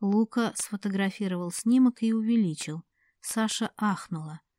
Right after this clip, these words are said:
На шее женщины висел медальон в форме сердца. «Дай посмотрю поближе».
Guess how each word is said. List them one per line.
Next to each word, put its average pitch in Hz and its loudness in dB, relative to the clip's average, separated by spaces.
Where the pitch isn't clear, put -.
На 220 6
шее 233 4
женщины 254 6
висел 226 2
медальон 196 4
в 240 -2
форме 226 -2
сердца. 170 -8
«Дай 247 6
посмотрю 240 2
поближе». 208 0